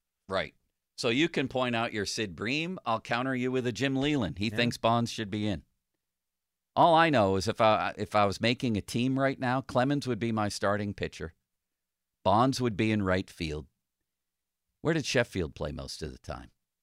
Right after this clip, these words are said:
Speaker 1: Third?
Speaker 2: Yeah,
Speaker 1: Outfield?
Speaker 2: he, I think he, he moved a little bit.
Speaker 1: A-Rod at short,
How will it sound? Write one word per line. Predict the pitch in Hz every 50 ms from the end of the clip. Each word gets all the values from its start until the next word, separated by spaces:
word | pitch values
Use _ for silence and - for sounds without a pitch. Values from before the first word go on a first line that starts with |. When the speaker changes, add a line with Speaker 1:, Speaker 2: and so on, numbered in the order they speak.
| _ _ _ -
Speaker 1:
Third? | 98 113 151 165 175 175 _ _ _ _ _ - -
Speaker 2:
Yeah, | 160 160 160 160 160
Speaker 1:
Outfield? | 160 160 156 - 139 139 147 165
Speaker 2:
he, | 175 190 185 -
I | 170 170
think | 151 - 180 160 139
he, | 160 175 160 143 151 135
he | 156 170
moved | 147 139 143 131 127 123 104 98
a | 117 110
little | 107 104 101 98
bit. | 92 104 107 - _ _ -
Speaker 1:
A-Rod | 127 131 151 151 151 156 156 160 156
at | 156 151 -
short, | - - - 92 101 104 -